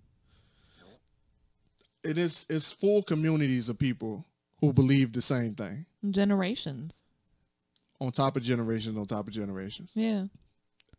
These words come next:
Speaker 1: And you, uh, it's funny that you say generations because, like, even the level of exposure as it pertains to, um, as it pertains to, like, gen-, like, knowing the previous generations, like,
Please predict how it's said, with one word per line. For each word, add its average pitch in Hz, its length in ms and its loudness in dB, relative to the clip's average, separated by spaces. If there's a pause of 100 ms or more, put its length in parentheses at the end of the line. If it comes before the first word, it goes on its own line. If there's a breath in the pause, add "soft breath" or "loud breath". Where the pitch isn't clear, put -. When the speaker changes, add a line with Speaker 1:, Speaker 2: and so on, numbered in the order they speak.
(320)
Speaker 1:
And 139 140 4
you, 151 160 6
uh, 143 140 0 (100)
it's 147 160 -6
funny 175 240 4
that 151 180 4
you 139 60 0
say 147 220 2
generations 131 680 0
because, 127 320 -2
like, 120 300 -2 (680 soft breath)
even 160 280 6
the 139 100 6
level 135 320 6
of 127 120 2
exposure 131 540 2
as 127 160 0
it 113 80 -4
pertains 123 520 -4
to, 120 260 2
um, 113 520 -4 (140)
as 127 160 -4
it 110 80 -6
pertains 127 400 -4
to, 123 160 -2
like, 117 300 -4
gen-, 131 240 -2 (100)
like, 120 240 -2
knowing 131 520 2
the 120 140 0 (380)
previous 147 420 2
generations, 117 800 -2
like, 110 320 -4